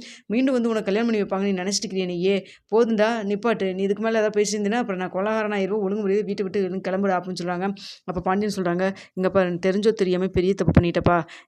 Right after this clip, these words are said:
ஏன்னா, அதெல்லாம் வந்துட்டு உன்னால வந்து வீட்டுல இருக்க மத்தவங்கள யாரும் வருத்தப்படக்கூடாது அப்படின்னு சொல்லிட்டு பெரிய மனசு பண்ணி தான் வீட்டுல இருக்கவங்க நாங்களாம் யாருமே சொல்லல. அவளே தான் வந்து முடிவு பண்ணி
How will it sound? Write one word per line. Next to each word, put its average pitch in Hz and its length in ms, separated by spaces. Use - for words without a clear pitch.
ஏன்னா, 220 140
அதெல்லாம் 180 380
வந்துட்டு 196 240
உன்னால 190 360
வந்து 190 160
வீட்டுல 196 240
இருக்க 185 140
மத்தவங்கள 180 420
யாரும் 185 300
வருத்தப்படக்கூடாது 185 720
அப்படின்னு 180 240
சொல்லிட்டு 175 180
பெரிய 196 240
மனசு 180 240
பண்ணி 170 200
தான் 202 180
வீட்டுல 208 220
இருக்கவங்க 185 280
நாங்களாம் 180 220
யாருமே 180 320
சொல்லல. 175 260
அவளே 175 400
தான் 196 120
வந்து 180 180
முடிவு 180 220
பண்ணி 185 280